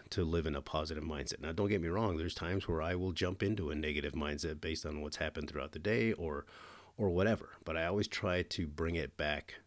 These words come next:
to where I started in the morning. So, so a situation that I had to change my mindset was when I first became a first responder in my community. And I had to,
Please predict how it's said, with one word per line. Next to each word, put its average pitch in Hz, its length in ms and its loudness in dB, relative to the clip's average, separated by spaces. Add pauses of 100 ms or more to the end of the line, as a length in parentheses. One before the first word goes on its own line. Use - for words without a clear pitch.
to - 140 0
where 76 200 2
I 73 60 2
started 71 460 0
in 64 100 -4
the 65 80 -4
morning. 69 380 -4
So, 98 340 2 (540)
so 131 220 10
a - 100 -2
situation 123 560 8
that 98 100 8
I 95 100 4
had 90 200 2
to 73 80 -4
change 101 840 4 (380)
my 80 220 0
mindset 73 960 0 (680)
was 78 640 2
when 78 160 2
I 76 80 2
first - 400 0
became 80 580 0 (160)
a 73 680 0
first - 280 -2
responder 78 580 0
in 73 80 0
my 73 180 0
community. - 520 0 (720)
And 90 120 0
I 80 80 2
had 90 320 2
to, 90 420 2